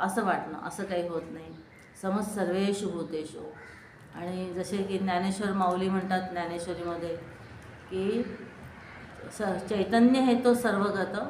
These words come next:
ते जे स्वीकारेती ते संत. तर आपल्या दृष्टीला असं त्यांनी ज्ञानमय बनवलेलं आहे, दृष्टी ज्ञानमयीं कृत्वा पश्येत ब्रह्ममयं जगत. तर असं दृष्टी बनवलं की बाहेरचे जे नाम वेगळं,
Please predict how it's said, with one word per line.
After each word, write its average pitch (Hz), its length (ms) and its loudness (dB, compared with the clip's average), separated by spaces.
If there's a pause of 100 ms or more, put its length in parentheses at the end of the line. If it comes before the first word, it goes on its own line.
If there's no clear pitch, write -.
(300)
ते 214 380 2
जे 208 320 2
स्वीकारेती 190 640 2
ते 185 220 -6
संत. 151 340 -8 (1200)
तर 180 40 -2
आपल्या 190 280 -2
दृष्टीला 233 800 2 (160)
असं 196 200 0
त्यांनी 220 300 4
ज्ञानमय 208 580 8
बनवलेलं 175 520 4
आहे, 160 320 -10
दृष्टी 202 280 4
ज्ञानमयीं 214 800 6
कृत्वा 190 480 2 (460)
पश्येत 226 380 4 (100)
ब्रह्ममयं 202 680 8
जगत. 151 280 -2 (760)
तर 208 60 -2
असं 240 320 2
दृष्टी 247 260 0
बनवलं 254 380 6
की 277 300 0 (500)
बाहेरचे 226 560 8
जे 311 160 2
नाम 240 460 8
वेगळं, 208 440 6